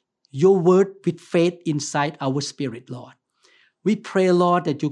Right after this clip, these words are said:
give us discipline in receiving your word, receiving your Holy Spirit. Give us more faith from heaven, Lord. Give my brother and sister more faith so that they can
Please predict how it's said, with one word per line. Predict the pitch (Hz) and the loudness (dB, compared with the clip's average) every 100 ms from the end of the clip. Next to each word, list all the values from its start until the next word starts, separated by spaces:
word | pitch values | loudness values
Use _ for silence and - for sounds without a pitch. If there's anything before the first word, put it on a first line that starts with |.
| - | -4
give | 214 208 - | -6 -6 -10
us | 156 - - _ _ _ - | -10 -12 -18 _ _ _ -2
discipline | 233 240 226 - 180 151 127 - - | 0 0 -4 -2 0 0 0 -4 -2
in | 165 160 156 _ _ _ _ _ _ _ - | -2 -2 -6 _ _ _ _ _ _ _ -4
receiving | 170 180 - 247 220 180 | -2 -2 2 2 2 0
your | 151 139 | 0 0
word, | 139 135 - _ _ - | -4 -8 -16 _ _ -2
receiving | 180 - - 294 277 233 | 0 0 2 4 4 2
your | 175 | 0
Holy | 180 190 | 0 0
Spirit. | 175 - 135 117 117 _ _ _ _ _ _ _ _ _ _ - | 0 -4 -12 -14 -20 _ _ _ _ _ _ _ _ _ _ 0
Give | 277 277 | 2 2
us | 247 | 2
more | 196 196 | 4 2
faith | 180 - 196 202 | 2 2 4 4
from | 196 151 | 0 -4
heaven, | 120 135 135 127 | -4 -6 -6 -8
Lord. | 123 123 _ _ _ | -14 -18 _ _ _
Give | 269 294 | 0 2
my | 240 | 2
brother | 175 214 220 220 | 2 2 2 0
and | |
sister | - 220 - 202 | 0 -4 0 2
more | 175 165 | 2 0
faith | - 180 131 - _ _ _ _ _ _ _ _ | -2 -8 -8 -16 _ _ _ _ _ _ _ _
so | - 214 | 0 0
that | 180 165 165 | 2 0 2
they | 190 | 2
can | 190 180 170 175 | 2 -2 0 -2